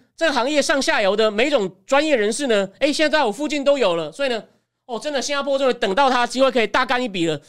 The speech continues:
那主要是跟中国来的资金跟人是有关系的。OK，好，那我觉得这个新闻呢，很值得大家关注。这也是，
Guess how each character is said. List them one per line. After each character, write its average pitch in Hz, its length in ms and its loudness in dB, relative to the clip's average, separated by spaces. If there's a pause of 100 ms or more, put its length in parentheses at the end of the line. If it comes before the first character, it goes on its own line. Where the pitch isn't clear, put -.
(140)
那 302 100 -2
主 196 180 -4
要 262 100 2
是 262 100 -6
跟 254 260 0 (380)
中 320 220 2
国 240 100 2
来 214 120 2
的 208 40 0
资 254 140 -6
金 247 160 -4
跟 262 120 2
人 185 240 -2
是 269 160 -6
有 190 120 0
关 208 200 -2
系 220 160 -6
的。 185 200 -4
OK， 254 340 -4 (320)
好， 208 300 -8
那 302 120 0
我 247 60 0
觉 208 80 -4
得 226 40 -4
这 262 60 -8
个 262 80 -2
新 247 200 -4
闻 214 100 2
呢， 190 180 0 (360)
很 208 320 0
值 277 220 -6
得 240 200 4
大 254 180 -2
家 247 120 2
关 240 200 0
注。 247 180 -2
这 320 160 2
也 220 80 0
是， 285 220 -4